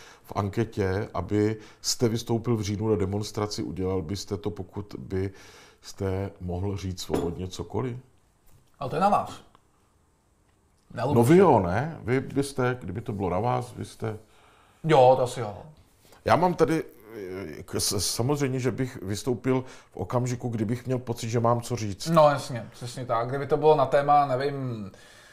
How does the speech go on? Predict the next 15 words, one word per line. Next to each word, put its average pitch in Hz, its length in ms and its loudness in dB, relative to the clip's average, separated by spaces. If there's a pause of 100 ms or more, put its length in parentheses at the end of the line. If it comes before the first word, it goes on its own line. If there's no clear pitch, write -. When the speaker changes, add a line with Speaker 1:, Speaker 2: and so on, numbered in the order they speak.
(180)
Speaker 2:
eh, 120 120 4
domácích 127 440 2
porodů, 131 460 -2
tak 127 200 -4
tomu 135 160 -4
nemám 131 220 0
vůbec 123 320 -2
co 127 80 -4
říct, 117 360 -10
jako, - 280 -14
protože 123 680 0 (140)
já 123 400 2
nikdy 127 280 -4
rodit 127 260 -6
nebudu. 123 280 -4